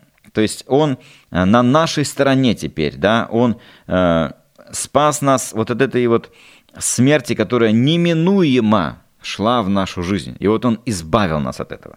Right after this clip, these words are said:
Можно еще дольше говорить об этом, но еще одна очень интересная мысль. Он избавил нас от Божьего суда. Он принес жертву умилостивления.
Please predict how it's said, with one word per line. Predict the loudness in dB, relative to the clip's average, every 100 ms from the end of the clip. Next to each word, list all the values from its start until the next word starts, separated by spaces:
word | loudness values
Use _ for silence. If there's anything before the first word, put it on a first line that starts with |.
| _
Можно | -4 -2 -2
еще | -4 -4
дольше | -2 -4 -4
говорить | -4 -2 -2 -2
об | -2
этом, | 0 -4 -8 -20 -14 -2
но | 0
еще | 0 0 2
одна | 2 2 0
очень | 0 -4 -4
интересная | -2 0 0 0 2
мысль. | 2 0 -2 -6 -10 -20 -20 -20 _
Он | 0 0 -2 -4
избавил | -4 -2 0 0 2 0
нас | 0 -2 -4
от | -6 -6
Божьего | 0 0 2 0 0
суда. | -2 -4 -2 0 -2 -6 _ _ _ _ _ _ _ _ -20 -20 _ _
Он | 0 2 2 -2 -6 _ -4
принес | 0 4 2 0
жертву | -2 2 2 0 -2 0
умилостивления. | 2 4 2 0 -2 2 2 0 -2 -8